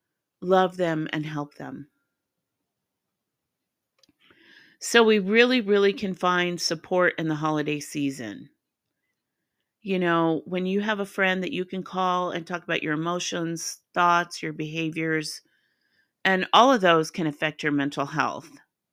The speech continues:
You know, let your family and your friends know, communicate.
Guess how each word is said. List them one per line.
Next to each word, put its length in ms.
You 160
know, 260
let 300
your 100
family 720
and 120
your 120
friends 520
know, 560
communicate. 1160